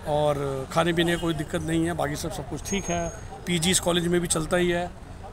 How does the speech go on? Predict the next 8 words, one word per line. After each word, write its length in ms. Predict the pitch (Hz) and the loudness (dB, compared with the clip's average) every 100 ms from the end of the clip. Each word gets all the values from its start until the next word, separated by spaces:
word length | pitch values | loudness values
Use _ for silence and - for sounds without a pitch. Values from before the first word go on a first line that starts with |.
| - | -8
और 540 | 135 135 139 139 135 135 | -6 -4 -6 -8 -10 -8
faculties, 680 | 180 180 175 175 180 175 - | -6 -4 -4 -2 -2 -2 -2
infrastructure 580 | 165 151 190 170 - 190 | -2 4 4 2 0 -2
सब 220 | 190 185 - | 0 -2 0
कुछ 120 | 180 | -2
बहुत 280 | 143 151 143 | 0 -2 -2
अच्छा 220 | - 135 | -6 -6
है। 160 | 113 | -6